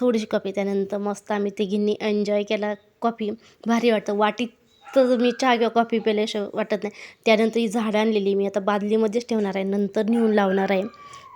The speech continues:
जिथं आम्ही वांगी, भेंडी वगैरे लावली तिथं म्हणजे जास्त कीड वगैरे पडत, पडत नाही. तर आता येऊन द्या, सकाळी लावणार. आता पावसाची भुरभुर येत आहे.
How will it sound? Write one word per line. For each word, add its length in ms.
जिथं 260
आम्ही 460
वांगी, 540
भेंडी 420
वगैरे 320
लावली 260
तिथं 380
म्हणजे 320
जास्त 400
कीड 160
वगैरे 340
पडत, 300
पडत 280
नाही. 340
तर 160
आता 140
येऊन 200
द्या, 100
सकाळी 420
लावणार. 320
आता 180
पावसाची 440
भुरभुर 420
येत 240
आहे. 280